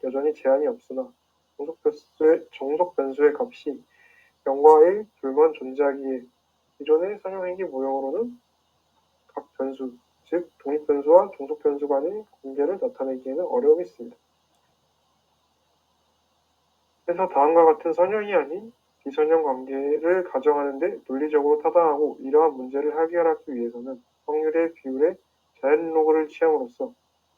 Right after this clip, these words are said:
변환하며, 이를 로지스틱 회귀 분석이라고 합니다. 로지스틱 회귀 분석의 장-,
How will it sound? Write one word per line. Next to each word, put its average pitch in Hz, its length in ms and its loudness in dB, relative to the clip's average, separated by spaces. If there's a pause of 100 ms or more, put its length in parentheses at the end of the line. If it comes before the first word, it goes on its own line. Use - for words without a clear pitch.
(140)
변환하며, 135 560 0
이를 147 380 -4 (140)
로지스틱 139 760 -12
회귀 165 180 -6
분석이라고 139 540 -2
합니다. 240 240 -10 (1300)
로지스틱 190 500 -12
회귀 196 220 -4
분석의 180 400 0
장-, 139 400 -8